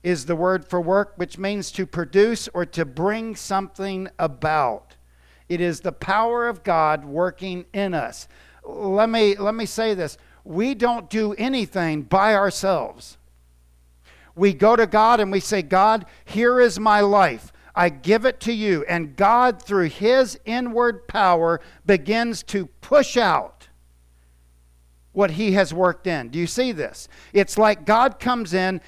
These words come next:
and he begins pushing out what he has worked in.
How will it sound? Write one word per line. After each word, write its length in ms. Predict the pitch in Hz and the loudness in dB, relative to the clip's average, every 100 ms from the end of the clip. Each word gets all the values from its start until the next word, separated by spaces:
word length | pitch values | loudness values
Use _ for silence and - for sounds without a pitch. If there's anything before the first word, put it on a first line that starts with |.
| - | -10
and 160 | 202 202 | -4 -2
he 80 | 196 | -2
begins 480 | 165 175 196 190 | -2 -2 -4 -6
pushing 580 | - - 247 247 254 247 208 | -12 -2 0 0 -2 -8 -4
out 460 | 165 147 160 - _ _ _ _ _ | -2 0 -2 -8 _ _ _ _ _
what 220 | 185 190 | -2 -2
he 300 | - 226 233 | -4 -4 0
has 240 | 208 180 | 2 0
worked 340 | 170 202 196 - | -2 -2 -2 -4
in. 240 | 240 156 | -4 -4